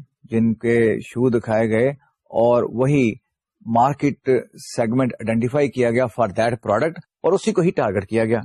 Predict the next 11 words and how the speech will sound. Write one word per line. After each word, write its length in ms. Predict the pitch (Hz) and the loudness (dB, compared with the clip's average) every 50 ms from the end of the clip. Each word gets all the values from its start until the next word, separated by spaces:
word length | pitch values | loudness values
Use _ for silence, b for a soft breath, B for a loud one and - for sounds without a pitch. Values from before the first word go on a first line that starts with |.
| - _ _ _ _ _ _ _ _ _ _ _ _ _ _ _ _ 175 170 _ _ _ _ _ _ _ _ _ _ _ _ _ _ _ _ _ _ _ _ _ _ _ _ | -6 _ _ _ _ _ _ _ _ _ _ _ _ _ _ _ _ _ _ _ _ _ _ _ _ _ _ _ _ _ _ _ _ _ _ _ _ _ _ _ _ _ _
لیکن 360 | 127 131 170 - - 247 240 202 160 135 110 - - - _ _ _ _ _ _ _ _ _ _ _ _ _ _ _ _ _ _ _ _ _ _ _ _ - | -4 -4 -4 -2 0 0 2 2 2 2 0 -2 -6 -10 _ _ _ _ _ _ _ _ _ _ _ _ _ _ _ _ _ _ _ _ _ _ _ _ -6
نوئنگلی 680 | 127 123 117 123 156 233 254 233 175 123 95 87 - - _ _ _ _ _ _ _ _ _ _ _ _ _ _ _ _ _ _ _ _ _ - | -2 0 2 2 4 4 4 2 2 2 0 -2 -6 -14 _ _ _ _ _ _ _ _ _ _ _ _ _ _ _ _ _ _ _ _ _ -4
کہ 140 | 208 208 202 - - _ - | 0 0 0 -2 -4 _ -4
بہت 420 | 127 123 120 151 190 226 226 - 170 | -2 -2 0 0 0 0 0 -2 -4
بڑی 300 | 123 - 120 127 151 160 | -4 -2 0 0 0 0
پاپولیشن 720 | - - 113 98 - - 113 104 107 98 - - - 101 117 - _ _ _ _ _ _ _ _ _ _ _ _ _ _ _ _ _ _ _ _ _ _ _ _ _ _ _ _ _ _ | 0 0 -2 -2 -2 -2 -4 -2 -2 -4 -4 -6 -6 -8 -8 -12 _ _ _ _ _ _ _ _ _ _ _ _ _ _ _ _ _ _ _ _ _ _ _ _ _ _ _ _ _ _
شہروں 300 | - - 113 - 120 123 | -10 -6 -2 -2 0 0
میں 120 | 127 127 | 0 0
نہیں 180 | 151 196 208 - | 0 0 0 -2
رہتی 240 | - - 95 92 | -4 -6 -8 -12
ہے، 60 | 85 | -12